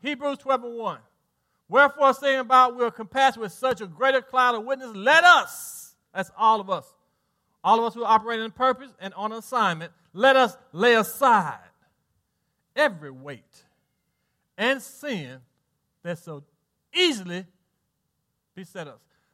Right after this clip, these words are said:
There's some of you all, the devil take you as will. He take you and he get you whenever he wants to.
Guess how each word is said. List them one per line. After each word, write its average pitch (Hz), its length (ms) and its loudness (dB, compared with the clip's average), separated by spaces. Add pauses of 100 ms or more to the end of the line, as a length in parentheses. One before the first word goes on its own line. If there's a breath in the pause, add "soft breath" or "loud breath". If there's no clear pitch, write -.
(100)
There's 269 240 4
some 339 340 0
of 294 80 -8
you 226 220 -12
all, 165 260 -2
the 175 120 -18
devil 196 360 -4
take 226 360 -10
you 220 260 -18 (480)
as 180 260 -12
will. 143 380 -20 (2000)
He 311 140 -6
take 294 360 0
you 277 200 -2
and 240 140 0
he 269 80 -10
get 226 260 -8
you 240 140 -12
whenever 208 320 -6
he 214 100 -12
wants 190 400 -16
to. 131 140 -20